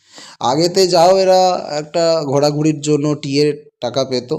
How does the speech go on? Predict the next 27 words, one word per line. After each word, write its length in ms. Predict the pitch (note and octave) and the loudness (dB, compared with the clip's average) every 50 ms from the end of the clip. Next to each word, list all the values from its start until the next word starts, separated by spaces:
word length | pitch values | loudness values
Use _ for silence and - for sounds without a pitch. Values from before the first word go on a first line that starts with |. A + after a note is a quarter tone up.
| - - _ _ - - - - - - - - - - - _ _ _ | -8 -14 _ _ -20 -20 -20 -20 -18 -18 -20 -20 -20 -20 -20 _ _ _
দু 80 | C3+ B2+ B2+ | -6 -4 -4
হাজার 200 | B2+ A#2+ C3+ C3 | -2 -2 -2 -4
পঁচিশশো 380 | B2+ C3 B2+ A#2 C#3 - - C#3+ | -4 -6 -8 -4 -4 -2 -4 -4
টাকা 220 | C#3 C3+ C3 C#3 C3 | -4 -6 -6 -6 -8
করে 180 | B2 C3 B2+ B2+ | -8 -6 -8 -8
কোনো 200 | B2 B2+ B2 B2 | -8 -8 -10 -8
কোনো 180 | A#2 B2 B2 B2 | -10 -10 -10 -8
দপ্তর 320 | A#2 A#2+ A2+ A#2+ - A#2+ A2+ G#2+ A2+ | -8 -8 -10 -8 -12 -14 -12 -10 -10
দিত 160 | B2 A#2+ - E3 - - _ _ _ _ | -10 -6 -8 -8 -8 -10 _ _ _ _
জেলা 220 | G#2+ G#2 A2+ A#2 A#2 | -10 -8 -6 -6 -6
স্তর 220 | A2+ - C3 A#2+ - _ | -6 -8 -12 -14 -12 _
থেকে। 200 | C3+ B2+ D3+ D#3 - _ _ _ _ _ _ _ - _ _ _ _ | -12 -12 -12 -14 -18 _ _ _ _ _ _ _ -20 _ _ _ _
এই 180 | B2 A#2+ A#2 B2 A#2+ A#2+ A#2+ A#2+ | -8 -6 -6 -6 -8 -10 -14 -12
টিএ 260 | B2+ B2+ B2 B2+ C3 C3 | -10 -6 -4 -2 -2 -2
অ্যালটমেন্টটাও 640 | C3 B2+ B2 B2 A#2+ A#2+ A#2+ B2 B2 A#2+ A#2 B2+ C#3 D#3 | -2 -4 -4 -6 -6 -8 -8 -10 -10 -8 -6 -6 -4 -4
এদের 180 | E3 D#3 C#3+ B2+ | -4 -4 -4 -6
উঠে 200 | A#2+ A#2 A#2 G#2+ | -6 -6 -8 -8
গেছে, 300 | G2+ F#2+ F2+ E2+ - - - - _ _ _ _ _ _ _ _ _ | -8 -8 -8 -8 -10 -12 -12 -18 _ _ _ _ _ _ _ _ _
মানে 220 | - G#2 G#2+ A#2 C3 D3 D3+ C#3+ B2+ | -14 -10 -6 -4 -2 -2 -2 -2 -2
এখন 180 | A2 C#3 C#3 D3 C#3+ C3 | -4 -4 -4 -4 -4 -4
নিজের 280 | B2+ A#2+ A#2+ C3+ C#3 D3 C#3 - _ _ _ _ - _ | -6 -4 -2 -2 -2 -4 -6 -8 _ _ _ _ -20 _
খরচেই 520 | _ - A#2+ A#2 B2 A#2+ A#2+ C#3+ D#3+ E3+ | _ -10 -6 -6 -6 -4 -4 -4 -4 -4
কিন্তু 240 | E3+ D#3+ D3 C3 B2+ B2+ | -4 -8 -8 -8 -8 -8
তাদেরকে 360 | A#2+ B2 A2+ A#2 A2+ A#2+ C3 | -8 -8 -8 -8 -8 -8 -8
ঘোরাফেরা 460 | B2 A2 A2 A2 G#2 G2+ G#2+ G#2 G#2 | -8 -8 -8 -10 -10 -10 -10 -12 -12
করতে 340 | G2 G2+ - G2 G2 _ G2+ G2+ | -12 -12 -14 -16 -16 _ -14 -12
হয়। 260 | G2 G2+ F#2+ F#2 | -10 -8 -8 -10